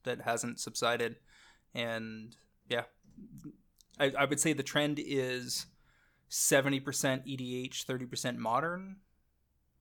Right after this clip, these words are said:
in my inventory and also in what I'm selling. And, you know, I think that's part of why I'm,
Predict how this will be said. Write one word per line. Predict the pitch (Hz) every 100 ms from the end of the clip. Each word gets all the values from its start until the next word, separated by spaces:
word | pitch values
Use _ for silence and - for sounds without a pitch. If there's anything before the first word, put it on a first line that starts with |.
| _ -
in | 143 151
my | 139
inventory | 127 135 139 135 135 147
and | 120
also | 101 117 - 123
in | 117
what | 113 110
I'm | 110
selling. | - 123 170 202 - - - - - _ _ _ -
And, | 123 117 117 117 113 113 120 - - - _ _ _
you | 135
know, | 117
I |
think | 127 123
that's | 120
part | - - 123
of | 120 117
why | 120 120 117
I'm, | 113 113 110